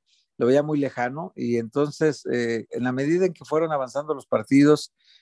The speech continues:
que la gente estuvo muy involucrada en México hasta que fue eliminada la selección,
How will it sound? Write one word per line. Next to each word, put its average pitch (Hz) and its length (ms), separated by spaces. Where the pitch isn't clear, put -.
que 135 120
la 135 80
gente 156 220
estuvo 156 240
muy 156 160
involucrada 127 560
en 120 100
México 123 720
hasta 107 540
que - 180
fue 127 220
eliminada 120 460
la 113 100
selección, 127 540